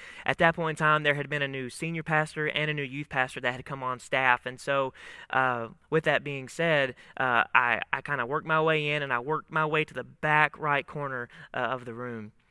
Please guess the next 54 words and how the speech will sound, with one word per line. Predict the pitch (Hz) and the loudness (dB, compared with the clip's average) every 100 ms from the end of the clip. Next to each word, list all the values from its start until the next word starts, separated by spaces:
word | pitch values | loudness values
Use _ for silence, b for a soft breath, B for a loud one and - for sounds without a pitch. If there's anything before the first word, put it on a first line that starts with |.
| B B | B B
And | 139 | -6
so, | - 151 147 | 2 2 4
uh, | 143 131 123 131 | 2 0 -2 -4
the | |
worship | 143 180 180 208 | 2 2 2 -4
team | 180 175 | -4 -2
comes | 170 165 147 | -2 -4 -2
up, | 143 143 | -2 -2
and | 139 | -4
they | 139 | -4
welcome, | 135 139 - 143 | 2 2 2 -4
and | 135 | -6
they | 123 | -8
start | - 151 143 | -4 -4 -4
singing, | - 143 143 135 | -8 -8 -6 -8
and | 123 | -8
they | 117 | -4
go | 143 | -2
through | 156 156 | -2 -2
their | 147 143 | -2 -2
set. | - 127 127 127 | -2 0 0 -2
And | |
then | 123 | -6
Pastor | 117 156 156 160 | 0 0 0 -2
Bob | 151 151 | 2 2
Duranzo, | 143 139 135 127 131 123 127 127 B B 156 - | 0 0 0 -2 -2 -2 -2 -6 B B -4 2
uh, | 131 120 110 - | 4 2 -2 -2
gets | 147 143 | -2 0
up | 139 135 | 0 -2
and | 127 | -4
says, | 131 113 | -4 -4
"You | 113 | -4
know | 160 | -2
what? | 208 | 0
I | 170 | 0
don't | 202 | 0
know | 185 | 0
why, | 147 175 214 | 4 4 4
but | 147 | 0
I | 135 | -2
just | 190 - | -2 -4
feel | 143 | -2
like | 139 135 | -2 -2
someone | 165 160 170 | -6 -6 -4
wants | 170 180 | -4 -4
to | 190 | -2
share | 208 208 | 0 0
their | 226 | 0
testimony." | 240 240 - 123 110 107 101 B B B B B | -2 -6 -6 -8 -8 -10 -14 B B B B B
And, | 139 135 | 0 0
uh, | 123 120 107 | -2 -2 2
and | 139 | 6
I | 147 | 6
just, | 139 - | 4 -8